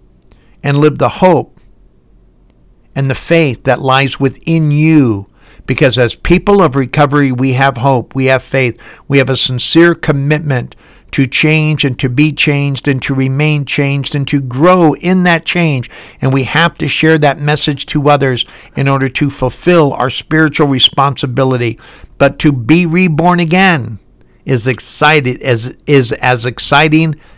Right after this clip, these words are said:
as it gets along the way. Please go to recovery guy dot org. Please download the podcast from there.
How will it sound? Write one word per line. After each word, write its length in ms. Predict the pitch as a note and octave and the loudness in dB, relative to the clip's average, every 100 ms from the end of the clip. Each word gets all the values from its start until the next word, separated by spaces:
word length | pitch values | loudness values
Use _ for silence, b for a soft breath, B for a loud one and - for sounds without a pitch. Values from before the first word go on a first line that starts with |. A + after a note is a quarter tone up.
| b | b
as 240 | C#3+ D3 C#3+ | 0 0 0
it 120 | B2 | 0
gets 240 | C#3 - | -2 0
along 300 | C3+ C3 C3 | 0 0 0
the 60 | B2 | 0
way. 300 | B2 A2+ A2+ B B B B B - | 0 0 -4 B B B B B -2
Please 420 | - A3 G#3+ D#3 | 2 4 2 0
go 360 | B2 D3+ D#3 C#3+ | 0 4 4 2
to 200 | - C#3 | 0 0
recovery 580 | C3 - D3 C3+ C#3 | -2 0 0 2 0
guy 380 | B2 - C3+ C3+ | 0 0 0 0
dot 320 | B2 B2+ B2 - | 0 0 -2 -2
org. 460 | B2+ A#2+ A2+ A2 b b b - | 2 2 2 -4 b b b 0
Please 320 | F#3+ G3 C#3+ | 2 4 2
download 500 | B2 D#3+ D#3+ D#3 D3 | 2 4 4 0 -2
the 80 | D3 | -6
podcast 720 | - C#3+ C#3+ - C3 B2+ - | -2 -2 -2 -4 -4 -2 -4
from 360 | - C#3+ C#3 B2+ | -2 -2 0 0
there. 380 | B2 A#2 A2+ | 0 -2 -4